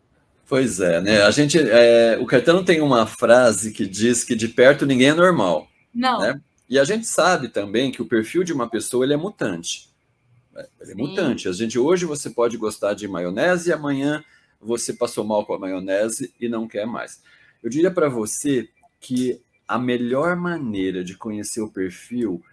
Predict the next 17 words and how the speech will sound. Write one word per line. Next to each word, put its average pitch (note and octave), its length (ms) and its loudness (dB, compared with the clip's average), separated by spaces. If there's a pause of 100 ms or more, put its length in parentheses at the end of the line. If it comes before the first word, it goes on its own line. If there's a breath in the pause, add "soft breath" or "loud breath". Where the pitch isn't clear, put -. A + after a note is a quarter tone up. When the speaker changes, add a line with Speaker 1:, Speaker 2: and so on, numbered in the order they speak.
(400 soft breath)
Speaker 1:
é, C#3 80 2
primeiro, A#2 760 -4 (140)
fazer C3+ 400 -6
perguntas, D3 1080 -6
sondagem, A#2 920 -4 (280 soft breath)
mas, F3 260 -6
sobretudo, C3 1300 -2
isso E3 340 -10
é - 20 -6
muito E3+ 340 -8
mais C#3+ 280 -4
importante A2+ 760 -4
do G2 120 -12
que G2 80 -18
fazer G2 320 -6
a F#2 60 -4
pergunta, F2 680 -8